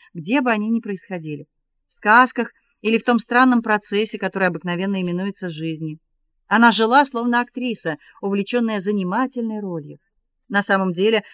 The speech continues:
она вовсе не была религиозна. Однако теперь ей казалось, что она религиозна. Она молилась, оставаясь в одиночестве,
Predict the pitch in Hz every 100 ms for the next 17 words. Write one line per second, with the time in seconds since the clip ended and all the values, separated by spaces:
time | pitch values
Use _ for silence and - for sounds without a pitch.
0 | - 202 196 185 208 254 233 196 180 170
1 | 170 165 160 147 139 143 135 _ _ _
2 | 202 208 247 - - 214 269 269 233 208
3 | 190 175 156 - _ _ _ - 156 147
4 | 156 185 - - 180 196 170 190 240 233
5 | 160 151 _ _ _ _ _ _ _ 190
6 | 240 240 247 302 247 208 185 190 180 175
7 | 175 165 170 165 160 156 165